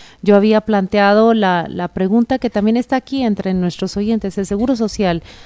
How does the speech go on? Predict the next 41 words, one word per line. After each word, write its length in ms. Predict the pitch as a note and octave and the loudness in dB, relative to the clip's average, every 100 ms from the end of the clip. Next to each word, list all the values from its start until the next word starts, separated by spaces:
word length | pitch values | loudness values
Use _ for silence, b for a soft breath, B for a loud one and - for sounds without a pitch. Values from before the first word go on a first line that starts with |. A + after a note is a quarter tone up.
| B - | B -10
ha 100 | G3+ | -6
sido 340 | - A3+ G#3+ | 2 4 4
un 140 | G3+ | 4
eje 300 | G3+ G#3 G#3+ | 2 0 -2
de 100 | F#3+ | -4
trabajo 420 | F3+ E3+ E3 E3+ G3 | -4 -2 -2 -2 -2
de 80 | |
la 100 | F3+ | -2
bancada 540 | D#3+ E3 - F3 F3 F#3 | -4 -6 -4 -4 -2 -4
y 60 | |
ciertamente 640 | F3 F#3 F3 F#3 F3 F3 - | -6 -6 -4 -2 -2 -2 -4
está 220 | F3 E3+ | -6 -4
allí 380 | D#3+ - G#3 G3 | -4 -2 -2 0
en 140 | E3 | -2
ese, 380 | E3 - F3+ E3+ B B B - | -6 -6 -2 -2 B B B -2
eh, 320 | F#3 E3+ D#3+ - - | 2 2 2 -4 2
plan 320 | G#3+ A3 G#3+ | 4 4 2
de, 260 | F3+ E3 E3 | 0 -4 -6
de 140 | F3+ F3 | -4 -2
gobierno 600 | E3 E3 F3 E3+ F#3 F#3 | -2 0 0 0 -2 -2
como 340 | F#3+ F3 E3+ | -2 -2 0
un 200 | F3 G#3+ | 0 2
asunto 560 | A3+ - G#3 G3 - G#3+ | 0 0 -2 -2 -2 -4
para... 640 | - F#3+ F3+ E3+ D#3+ D#3 - b b b b b b _ _ | 0 0 2 0 0 -4 -8 b b b b b b _ _
para, 440 | F#3 F3+ F3 E3+ - _ | 0 2 0 -2 -6 _
eh, 80 | C3+ C3+ | -14 -12
transformar, 960 | - G3 F#3 - F3 F3 F#3+ C4+ G#3+ D#3 | -4 -2 -2 -4 -4 0 2 2 0 -2
para 220 | - F3+ F3+ | -4 -2 -2
impulsar. 640 | E3+ F3+ E3+ - C#4 A#3 b b b | -6 -6 -6 2 2 2 b b b
Me 120 | C4 | -2
llama 140 | D4 | 2
la 80 | E4+ | 2
atención 520 | E4+ C#4 B3 C#4 D#4+ | 4 2 2 2 0
por, 300 | D#4+ C4 A3 | 2 4 4
por 220 | F#3+ - G3+ | 4 0 2
lo 100 | F#3+ | 0
que 120 | G#3+ | -2
significa 480 | - G#3 - A3+ C4+ | 0 -2 -2 -2 0
para 180 | C4+ | 0
la 80 | A#3+ | 0
seguro-, 500 | G#3+ G3 F#3+ G3 F#3+ | -2 -2 0 0 0